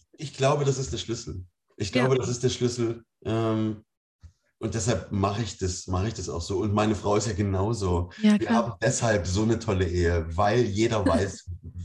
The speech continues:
Speaker 1: ungefähr, wie er ist und wie wir sind. Das ist eine super Sache.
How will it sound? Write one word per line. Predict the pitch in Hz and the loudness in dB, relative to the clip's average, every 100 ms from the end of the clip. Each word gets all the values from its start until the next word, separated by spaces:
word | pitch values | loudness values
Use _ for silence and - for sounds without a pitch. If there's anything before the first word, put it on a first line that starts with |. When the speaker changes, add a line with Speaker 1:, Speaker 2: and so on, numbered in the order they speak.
| - | -2
Speaker 1:
ungefähr, | 147 123 - 98 95 | 2 2 2 2 2
wie | 95 120 | 0 -2
er | 92 - | -2 -2
ist | 98 95 - | -4 -4 -6
und | 95 87 | -4 -2
wie | 90 | -2
wir | 87 101 - 82 - | 0 0 -2 -14 -14
sind. | 82 90 85 80 - - - | -6 0 0 -2 -10 -20 -4
Das | 101 | 2
ist | |
eine | 135 | 4
super | 90 123 101 | 4 2 0
Sache. | - 90 - 76 | 0 -4 -8 -10